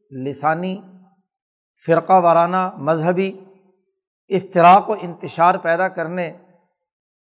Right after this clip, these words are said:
اپنی اس مینجمنٹ کی طاقت کو، اپنی جسمانی طاقت و قوت اور ڈسپلن کو وہ طبقاتی مفادات کے لیے استعمال میں لائے،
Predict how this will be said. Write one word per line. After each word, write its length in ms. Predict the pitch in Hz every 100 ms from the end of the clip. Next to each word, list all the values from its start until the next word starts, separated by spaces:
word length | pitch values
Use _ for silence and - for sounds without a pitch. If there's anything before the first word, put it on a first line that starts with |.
| _ _ -
اپنی 360 | 165 202 220
اس 180 | 208 196
مینجمنٹ 600 | 175 180 202 202 220 -
کی 80 | 226
طاقت 480 | 175 165 208 - -
کو، 160 | - _ _ _ _ _ _ _ _ _ -
اپنی 320 | 156 185 190
جسمانی 520 | 143 147 165 185 220
طاقت 420 | 208 180 - 196
و 40 | 185
قوت 420 | 185 175 202 202
اور 80 | 170
ڈسپلن 600 | 147 - 202 202 208 185
کو 220 | 165 131 _ _ _ _ _ _ _ _ _ _
وہ 160 | 147 185
طبقاتی 600 | 185 170 160 196 196 247
مفادات 560 | 220 185 185 185 185
کے 60 | 190
لیے 160 | 180 175
استعمال 420 | 175 156 156 151
میں 100 | 147
لائے، 340 | 131 131 -